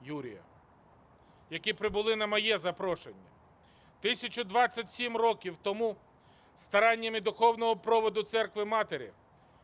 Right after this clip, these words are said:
на берегах Дніпра лунали слова просвітління нашого народу во ім'я Христа. А сьогодні ми дякуємо духовному проводу Церкви Матері Константинополя за її посильне сприйняття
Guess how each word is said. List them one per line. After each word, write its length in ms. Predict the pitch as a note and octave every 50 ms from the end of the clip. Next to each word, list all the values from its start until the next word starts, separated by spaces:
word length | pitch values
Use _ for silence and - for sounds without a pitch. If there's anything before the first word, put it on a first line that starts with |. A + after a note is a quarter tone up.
| - _ _ _ -
на 120 | C#3+ F3+
берегах 460 | F3 G#3+ A3 A3 G#3 A#3+ B3 A3+ F3 D3+
Дніпра 460 | G#3 A3+ A#3 - - A3+ A#3+ B3 A#3+
лунали 440 | A#3+ A#3 A#3 A#3+ A#3+ A#3+ A#3 A3+ G#3
слова 380 | - - A3 A3 G#3+ A#3 A#3
просвітління 800 | A#3 - A3+ G#3+ - - A3 G#3+ - G#3+ B3 B3 A#3 A#3 A3+ A3+
нашого 440 | A3 A3+ A3+ G3 - G#3 G#3 G#3 G3+
народу 540 | G#3 G#3 G#3+ A#3 A#3+ A3+ F3 E3 C3 G#2+ - - - - - - - -
во 200 | - C3 F3+ G#3
ім'я 340 | G#3+ G#3+ G#3+ G#3 G#3 G#3 G3+
Христа. 540 | - - F#3+ F#3+ F3+ - - - D3 A#2 - - _ _ _ _ _ _ _ _ _ _ _ _ _ _ _ _ _ _ _ _ -
А 120 | F#3 F#3
сьогодні 640 | - - A#3 G3+ A#3 C4+ C4 G#3 F#3+ F#3+ D3+ A#2 F#2+ - _ _ _ _ _ _ _ _ -
ми 120 | E3 F#3
дякуємо 560 | E3 F3+ B3 C4+ B3+ - B3 A#3+ A#3+ A#3 A#3
духовному 640 | G#3+ G#3+ A3 G#3+ A#3+ B3 A#3+ A#3 A3+ A#3 A#3 A3+ F#3
проводу 460 | - A3+ A#3 A#3 A3 G#3+ G3+ G#3 G3
Церкви 440 | G3 - A3 A3 G#3 - - G#3+ G3+
Матері 400 | G#3 A3 G#3+ G#3 - G3 F#3 F3+
Константинополя 1000 | F#3 G3 G3 E3+ - - F#3 F3+ - G3 G3+ A3 G#3+ - - D3 B2+ A2 F#2+ - - - - - - _ - - - - - - - -
за 200 | B2+ A#2+ F#3 G3+
її 180 | G#3 A3 A3 G#3+
посильне 580 | - G#3+ G#3+ - - B3 C4 B3+ A#3+ A#3+ A3
сприйняття 760 | - - - A3 G#3+ G#3+ G#3+ G#3+ G#3+ G3+ - A#3+ A#3+ A#3+ A3